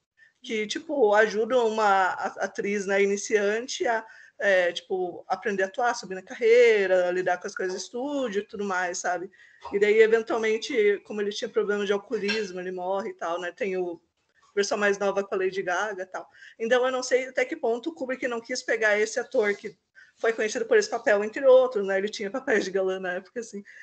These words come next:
E daí, colocar numa posição de também um cara mais velho, cuidando de uma menina mais nova, mas em uma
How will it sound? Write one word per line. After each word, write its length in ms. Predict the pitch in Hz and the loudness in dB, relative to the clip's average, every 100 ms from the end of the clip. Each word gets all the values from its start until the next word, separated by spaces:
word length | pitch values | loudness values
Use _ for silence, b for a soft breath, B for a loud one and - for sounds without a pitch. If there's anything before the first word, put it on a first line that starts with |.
| B 202 | B -4
E 100 | 214 | 4
daí, 380 | 226 220 233 | 6 6 2
colocar 400 | 226 339 226 320 | 0 0 0 0
numa 240 | 233 240 240 | 0 0 2
posição 400 | 240 226 254 233 | 2 2 -4 -4
de 80 | 247 | -4
também 340 | 254 220 262 | -2 -2 -2
um 80 | 240 | 2
cara 220 | 233 226 | 4 4
mais 300 | 220 208 190 | 2 -2 0
velho, 520 | 185 190 226 247 254 - b _ | 0 2 0 -2 -4 -8 b _
cuidando 560 | - 233 190 208 240 226 | -4 0 4 4 4 2
de 100 | 208 | 0
uma 160 | 208 202 | 0 0
menina 320 | 202 202 202 | 0 0 0
mais 220 | 202 190 | 0 0
nova, 340 | 190 196 226 | 2 2 0
mas 400 | 220 220 220 196 | 0 0 -2 -4
em 180 | 208 226 | -4 -2
uma 800 | 226 226 226 226 220 214 202 | -2 -2 -4 -6 -4 -2 -4